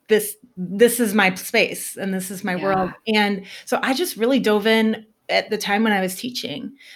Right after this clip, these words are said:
Speaker 1: uh, trying to integrate as much as I could, um, into my classroom of these Agile principles that in some ways felt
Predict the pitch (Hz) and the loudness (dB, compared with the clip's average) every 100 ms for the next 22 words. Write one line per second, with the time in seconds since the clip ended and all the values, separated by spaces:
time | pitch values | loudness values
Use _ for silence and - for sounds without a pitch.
0 | - 165 156 160 - - 214 - 233 233 | -12 -8 -8 -10 -18 -20 -14 -4 -2 -2
1 | 233 - 214 220 220 214 190 208 208 - | -2 -4 -4 0 0 0 -2 -2 -4 -2
2 | 214 208 208 - - 202 226 254 277 277 | -2 -2 -4 -6 -2 0 2 -2 -6 -6
3 | 180 165 - 220 220 226 202 185 190 - | -6 -6 -4 -4 -2 -4 -4 -6 -8 -2
4 | 262 247 196 190 196 202 - 214 - 254 | -2 -2 -6 -6 -4 -6 -6 -8 -4 -4
5 | 254 202 190 214 214 214 - 196 202 | -4 -6 -2 0 0 -2 -2 0 0